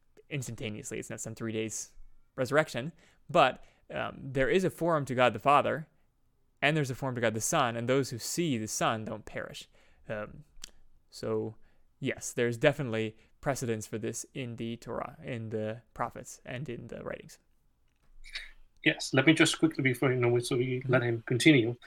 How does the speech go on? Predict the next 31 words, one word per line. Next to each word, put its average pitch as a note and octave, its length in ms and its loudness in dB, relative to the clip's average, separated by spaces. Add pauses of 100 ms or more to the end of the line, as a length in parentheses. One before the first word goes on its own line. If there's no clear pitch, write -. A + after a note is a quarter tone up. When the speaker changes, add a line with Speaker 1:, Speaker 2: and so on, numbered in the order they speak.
(260)
Speaker 2:
that A#2+ 200 0
when A#2+ 200 4
Jacob D3 340 8
wrestles B2 580 6
with A2 300 -2 (480)
this B2 400 2 (420)
angel, C3+ 440 6
who G#2+ 200 -2
says A2+ 380 -2 (260)
the B2 140 -4
messenger, C3+ 640 2 (120)
the B2 120 8
word C3+ 260 10
of A2+ 100 4
God, G#2+ 280 4
Jesus A#2 340 -2
is A#2 100 -6
the B2 60 -2
word A2+ 160 0
of G#2+ 80 -2
God, A#2+ 320 2 (1000)
Jacob D#3 360 6
called D3 220 6
the C#3 60 4
place - 680 0
Penuel, B2+ 580 6 (920)
saying, B2+ 340 6
"Because C#3 540 2
I D3 160 10
saw C#3+ 320 4
God B2+ 320 12